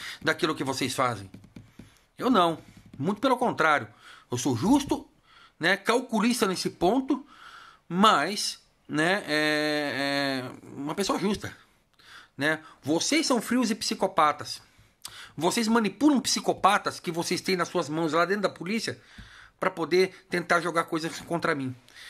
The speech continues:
Entendeu? Como, como fizeram na Operação Intolerância, né?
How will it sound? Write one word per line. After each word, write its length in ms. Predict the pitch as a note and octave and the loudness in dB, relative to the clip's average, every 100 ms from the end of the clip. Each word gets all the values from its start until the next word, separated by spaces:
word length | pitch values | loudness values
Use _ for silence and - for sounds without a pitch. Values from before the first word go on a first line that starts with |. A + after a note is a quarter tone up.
| - - - | -20 -18 -8
Entendeu? 520 | B2 A#2+ A#2+ D#3+ E3+ - - | -4 -2 0 -2 -4 -10 -10
Como, 260 | - E3+ D3 - - | -4 -2 -4 -10 -2
como 180 | F#3+ B3+ | 0 2
fizeram 320 | A#3+ F#3+ A#3 | 2 0 0
na 60 | |
Operação 320 | G3+ F3 - D#3+ | -2 -2 -2 -2
Intolerância, 540 | D3 B2+ A#2 G#2+ B2 | 0 0 0 -2 -4
né? 220 | C#3+ G3+ | -2 -2